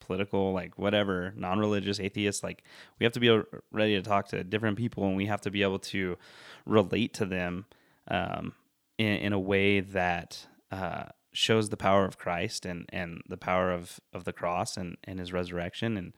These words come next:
um, we have to, we have to communicate to, uh, a lot of different people g-, groups, you know, um, and, and, and, uh,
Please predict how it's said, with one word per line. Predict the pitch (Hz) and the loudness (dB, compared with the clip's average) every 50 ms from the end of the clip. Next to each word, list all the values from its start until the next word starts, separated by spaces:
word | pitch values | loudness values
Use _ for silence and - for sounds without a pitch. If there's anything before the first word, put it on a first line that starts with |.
| - - - - - - _ _ - | -20 -20 -20 -20 -20 -20 _ _ -6
um, | - 92 95 87 82 82 85 - _ _ - _ _ - | -2 0 0 0 -2 -4 -12 -16 _ _ -20 _ _ -8
we | - 104 107 | -4 -2 2
have | 107 104 104 - | 2 2 2 2
to, | - 113 110 101 98 92 - - - | 0 2 2 4 4 2 0 -4 -4
we | - 110 | -2 0
have | 110 110 - | 0 0 0
to | - 113 | -2 -8
communicate | - 107 110 110 107 107 - - 110 98 95 - - _ - _ - | -4 0 0 2 2 0 2 2 2 2 2 0 -4 _ -20 _ -8
to, | - 113 113 110 107 101 98 95 - - _ _ _ _ _ _ - | -4 -2 0 0 0 0 -2 -2 -6 -10 _ _ _ _ _ _ -6
uh, | - 104 98 95 92 - | -4 -2 0 0 0 0
a | - 98 | 2 4
lot | 101 98 95 | 4 4 2
of | 98 95 | 2 0
different | - 101 107 101 92 - | -2 0 0 -2 -2 0
people | 117 135 - 120 104 | -4 -2 -2 -4 -8
g-, | - - _ _ - | -8 -12 _ _ -16
groups, | - - 98 98 98 95 - - | -6 -2 0 0 0 0 -2 -2
you | 98 | -2
know, | 95 95 95 101 - - - - - - - - - | 0 0 0 -2 -4 -8 -18 -20 -20 -20 -20 -10 -4
um, | - 101 98 92 90 92 - - - - _ _ _ _ _ _ _ _ _ - | 0 2 2 2 0 -2 -8 -10 -12 -14 _ _ _ _ _ _ _ _ _ 0
and, | 110 107 104 101 98 - - - | 2 4 4 4 2 -2 -4 -2
and, | 101 104 104 101 98 98 95 - - - - _ _ _ _ - | 0 2 2 2 0 -2 -6 -8 -12 -16 -20 _ _ _ _ -2
and, | 107 107 101 101 98 95 | 0 0 0 0 0 0
uh, | 95 92 90 87 90 - | 0 0 0 -2 -4 -8